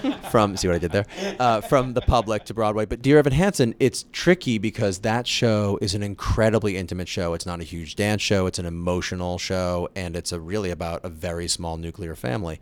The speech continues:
Um, and so a lot of it, it's, I mean, technically it's about sight lines and throw distances. Sight lines meaning how the, um, the audience can relate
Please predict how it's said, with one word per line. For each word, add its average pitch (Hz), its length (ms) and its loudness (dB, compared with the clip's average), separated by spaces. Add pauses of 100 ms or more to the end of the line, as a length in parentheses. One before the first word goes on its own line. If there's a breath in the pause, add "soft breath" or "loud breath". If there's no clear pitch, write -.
(420 loud breath)
Um, 90 280 -4 (480 soft breath)
and 123 240 -4
so 117 680 -2 (260 soft breath)
a 123 60 -4
lot 120 260 -2
of 151 80 -6
it, 151 60 -4
it's, - 200 -10
I 123 40 -10
mean, 113 200 -8 (100)
technically 156 640 4
it's 123 120 2
about 98 240 0
sight - 320 4
lines 95 420 -2
and 95 240 -8
throw 90 240 -2
distances. 82 480 -6
Sight 101 240 2
lines 90 300 -4
meaning 85 400 -6 (220 loud breath)
how 98 320 2
the, 95 420 -4 (120)
um, 85 440 -4 (120)
the 92 220 -8
audience 90 380 -2
can 92 160 -10
relate 85 600 -8